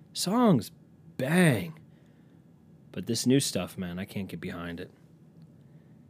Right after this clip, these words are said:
A lot of Jesus talk, man. A lot of God talk. Why don't you talk about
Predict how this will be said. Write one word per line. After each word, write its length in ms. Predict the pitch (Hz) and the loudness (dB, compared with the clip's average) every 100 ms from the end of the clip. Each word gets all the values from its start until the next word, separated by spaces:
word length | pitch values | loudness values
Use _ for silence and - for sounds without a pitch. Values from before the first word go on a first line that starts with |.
| - - _ - | -20 -20 _ -2
A 40 | |
lot 140 | 135 | 4
of 80 | 175 | 4
Jesus 400 | 139 127 92 - | 6 6 6 -4
talk, 280 | - 82 82 | -8 -10 -8
man. 200 | 87 87 | -10 -6
A 20 | |
lot 140 | 104 127 | -4 -2
of 80 | |
God 340 | 120 127 127 123 | 0 0 0 -2
talk. 420 | 123 113 113 - - - - _ _ _ _ - - - - - - - - - _ - - - | -2 -2 -4 -10 -20 -20 -20 _ _ _ _ -20 -20 -20 -20 -20 -20 -20 -20 -20 _ -20 -20 -6
Why 100 | 165 | 0
don't 140 | 165 | 0
you 60 | - | 0
talk 240 | 143 135 | 0 0
about 400 | 117 113 110 95 | 0 0 -2 -4